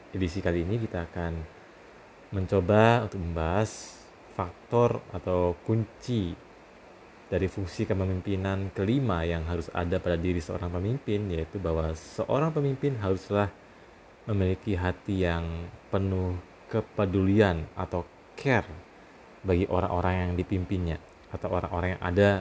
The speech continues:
bersama-sama dengan dirinya. Kalau kita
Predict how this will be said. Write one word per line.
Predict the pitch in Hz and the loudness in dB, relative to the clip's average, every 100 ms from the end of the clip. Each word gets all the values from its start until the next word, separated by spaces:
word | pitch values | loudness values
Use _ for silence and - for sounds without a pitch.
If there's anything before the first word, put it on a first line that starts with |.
| - | -4
bersama-sama | 98 92 - 87 80 80 85 90 85 - - - - - - | -4 -4 -2 -4 -4 -4 -2 -2 -2 -6 -20 -20 -20 -20 -6
dengan | 95 90 82 80 78 78 - - | -2 0 0 0 -2 -4 -10 -2
dirinya. | 90 90 101 76 - - - - - - - - - - - - - - - - - - - | 4 4 4 2 -4 -20 -20 -20 -20 -20 -20 -20 -20 -20 -20 -20 -20 -20 -20 -20 -20 -20 -4
Kalau | 110 123 | 2 2
kita | 151 147 120 110 101 98 | 2 -2 0 4 4 4